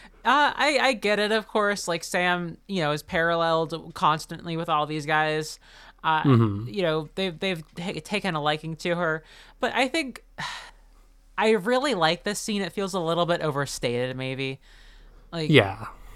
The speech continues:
Speaker 1: just, it, it, they go on for quite a while, just kinda saying to each other, "It's like we're more than fr-, it's like we've become a family."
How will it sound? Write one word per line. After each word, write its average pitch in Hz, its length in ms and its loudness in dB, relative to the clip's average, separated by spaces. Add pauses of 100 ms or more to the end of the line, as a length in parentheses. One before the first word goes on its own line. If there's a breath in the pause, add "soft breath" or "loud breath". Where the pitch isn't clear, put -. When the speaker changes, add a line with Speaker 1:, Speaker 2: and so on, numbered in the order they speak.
Speaker 1:
just, - 280 -8 (100)
it, 208 320 -12 (400)
it, 185 300 -6 (280)
they 196 680 -2 (420)
go 226 260 4
on 208 320 6
for 185 420 0 (280 soft breath)
quite 208 320 4
a 196 80 4
while, 160 600 6
just 156 180 -8
kinda 185 160 2
saying 190 680 2
to 185 180 -4
each 175 240 -2
other, 151 500 2 (240 soft breath)
"It's 214 240 -2
like 233 320 0
we're 196 160 4
more 196 380 2
than 170 180 0
fr-, - 180 -10
it's 220 200 -4
like 233 180 0
we've 226 180 -2
become 220 380 0
a 190 100 4
family." 156 800 0